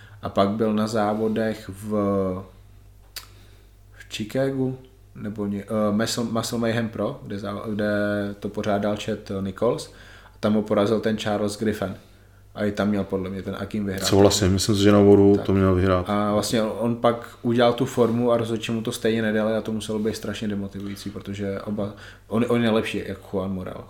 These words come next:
Speaker 1: Juan
Speaker 2: No,
Speaker 1: Morel,
Speaker 2: jasně.
Speaker 1: ten má nožičky jak ty, když si závodil v dorostu a možná ještě menší.
Speaker 2: Eh, to, to jsem sledoval a bylo mi ho líto, protože jsem viděl jako
Speaker 1: Hmm.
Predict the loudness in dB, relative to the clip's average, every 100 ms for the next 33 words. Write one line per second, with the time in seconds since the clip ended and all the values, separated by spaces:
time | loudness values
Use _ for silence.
0 | -4 2 6 8 8 6 2 0 2 2
1 | 2 0 -2 -4 -4 -2 0 0 -4 -2
2 | 0 0 -2 -4 -6 -2 -2 0 0 0
3 | -2 -2 -2 -2 -2 -4 -4 -6 -6 -8
4 | -12 -18 -20 -20 -16 -2 0 2 2 2
5 | 4 2 0 2 2 8 8 8 6 8
6 | 8 10 8 8 8 8 8 8 8 4
7 | 4 0 0 2 4 4 4 2 4 6
8 | 6 2 -6 -14 -12